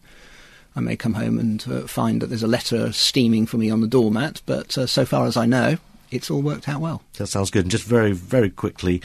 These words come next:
Speaker 2: do you think that going away for five and a half months round the world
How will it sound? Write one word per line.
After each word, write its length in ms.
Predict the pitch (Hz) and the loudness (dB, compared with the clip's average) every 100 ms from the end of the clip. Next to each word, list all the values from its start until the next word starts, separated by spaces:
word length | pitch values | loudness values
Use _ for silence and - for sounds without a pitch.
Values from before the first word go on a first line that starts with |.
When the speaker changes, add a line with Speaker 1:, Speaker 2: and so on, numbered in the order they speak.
| - - - | -8 -4 6
Speaker 2:
do 100 | 139 | 8
you 220 | 123 101 | 8 4
think 420 | - 92 76 - - - - | 0 0 -2 -12 -18 -16 -8
that 160 | - - | -4 2
going 240 | 113 98 | 4 4
away 400 | 90 87 85 82 | 2 2 2 0
for 180 | - 80 | -2 -6
five 400 | - - 120 101 | -6 -4 -2 0
and 100 | 92 | -2
a 60 | |
half 340 | 82 90 80 - | -2 -4 -4 -6
months 300 | 80 - - | -6 -6 -8
round 320 | 104 101 82 | -4 -2 -4
the 40 | |
world 460 | 73 78 78 76 | -4 -4 -4 -6